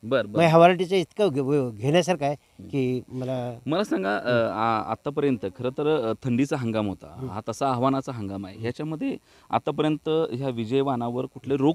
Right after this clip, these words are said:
Speaker 1: पडले का आणि प्रामुख्यानं त्याच्यासाठी तुम्ही काय वापरलंय का किंवा फवारण्या केल्या का विशेष?
Speaker 2: हम्म.
Speaker 1: त्याचं संगोपन कसं केलंय, जेणेकरून जो व्हिडिओ हे शेतकरी पाहतायत त्यांना ते नियोजन करता येईल?
Speaker 2: जाधव साहेब आणि किशोर साहेबांच्या मार्गदर्शनाखाली मी प्लॉट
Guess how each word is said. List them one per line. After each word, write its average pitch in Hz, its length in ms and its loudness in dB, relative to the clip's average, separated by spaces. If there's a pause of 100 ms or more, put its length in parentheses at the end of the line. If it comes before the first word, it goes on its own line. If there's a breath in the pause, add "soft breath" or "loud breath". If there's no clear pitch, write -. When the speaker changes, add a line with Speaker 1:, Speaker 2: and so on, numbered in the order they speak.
Speaker 1:
पडले 110 220 0
का 90 140 -10
आणि 98 240 -4
प्रामुख्यानं 139 560 -6
त्याच्यासाठी 143 460 -10
तुम्ही 143 180 -6
काय 147 120 -4
वापरलंय 127 440 -2
का 95 180 -8
किंवा 113 260 -8
फवारण्या 135 340 0
केल्या 117 180 -4
का 107 60 -4
विशेष? 101 300 -6
Speaker 2:
हम्म. - 320 -20
Speaker 1:
त्याचं 175 200 4
संगोपन 175 420 2
कसं 127 220 -2
केलंय, 104 240 -2
जेणेकरून 156 420 0
जो 175 120 0
व्हिडिओ 160 300 0
हे 160 140 -4
शेतकरी 143 340 -4
पाहतायत 127 320 -6
त्यांना 127 200 -2
ते 135 100 -6
नियोजन 110 300 -2
करता - 320 -10
येईल? 131 120 -12
Speaker 2:
जाधव 151 380 -10
साहेब 180 240 -4
आणि 185 100 -2
किशोर 160 260 -10
साहेबांच्या 165 440 -4
मार्गदर्शनाखाली 151 680 -4
मी 170 140 -4
प्लॉट 143 260 -8